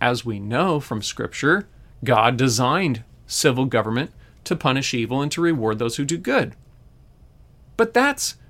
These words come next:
in the context of many families. That's not saying, "Hey, the government has authority over each individual family and how they are a family."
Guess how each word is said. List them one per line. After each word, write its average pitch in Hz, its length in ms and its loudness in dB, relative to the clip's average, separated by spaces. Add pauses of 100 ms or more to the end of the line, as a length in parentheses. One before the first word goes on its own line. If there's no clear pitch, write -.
(320)
in 185 140 2
the 190 80 0
context 190 480 0
of 165 160 2
many 165 240 6
families. 175 400 2
That's 156 240 2
not 180 220 2
saying, 160 320 -2 (220)
"Hey, 165 340 2 (760)
the 139 140 2
government 165 580 4 (100)
has 156 280 2
authority 135 580 -2 (160)
over 131 300 0
each 165 300 -2
individual 135 520 2
family 139 460 0
and 120 100 0
how 143 300 2
they 131 260 0
are 135 420 4
a 135 180 2
family." 147 520 2